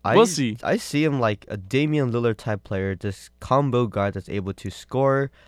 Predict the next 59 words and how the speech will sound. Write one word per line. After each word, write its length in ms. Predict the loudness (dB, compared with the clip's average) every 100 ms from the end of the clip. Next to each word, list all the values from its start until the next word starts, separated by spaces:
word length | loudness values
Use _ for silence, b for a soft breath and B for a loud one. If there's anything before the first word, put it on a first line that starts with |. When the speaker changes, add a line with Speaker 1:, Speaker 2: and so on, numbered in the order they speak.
| b
Speaker 1:
and 140 | -10
pass 260 | -6 -8 -8
the 120 | -10
ball. 380 | -4 -2 -2 -6 b b b b
He's 180 | -6
got 240 | -2 -2 -2
great 220 | 0 2
athletic 420 | 0 -4 -4 -4 -2
gifts, 360 | -2 -4 -12 -12
but, 180 | -8 -8 _ _
you 180 | -4 -2
know, 60 | 0
you're 180 | 0
a 40 | 2
little 180 | 2 4
reaching 360 | 0 0 -2
it 80 | -2
over 240 | -2 -2
there 160 | -4 -4
with 140 | -4
Derrick 240 | -4 -6 -6
Rose. 200 | -6 -4
I 60 | -4
mean, 80 | -2
you 40 |
got 300 | -2 -4 -2
Ja 160 | -2 0
Morant 380 | -2 -2 -2 -4
that 200 | -8 -8
came 280 | -6 -4 -2
out, 220 | -4 -4
you 100 | -8
know, 180 | -6 -6
and 160 | -6
a 60 | -4
couple 300 | -4 0 2
of 60 |
all 60 | 4
these 60 | 4
Speaker 2:
Nah, 340 | 4 4 2
Speaker 1:
top 60 | 2
players. 160 | 2
Speaker 2:
nah, 300 | 2 0 -2
nah. 240 | 0 0 4
I'll, 180 | 4 6
I'll, 200 | 6 4
I'll 140 | 4
Speaker 1:
Jalen 380 | 2 0 0 -2
Green 260 | -2 -2 0
as 180 | -2 0
well. 440 | 0 2 0 -4 _ b b b b
Speaker 2:
Here. 400 | -2 -2 -4 -10 -12
So 460 | 0 6 6 6 2
the 160 | 0
thing 320 | 2 4 4 4
that 120 | 4
gets 260 | 4 2
me 180 | 2 4
about 520 | 4 4 4 4 2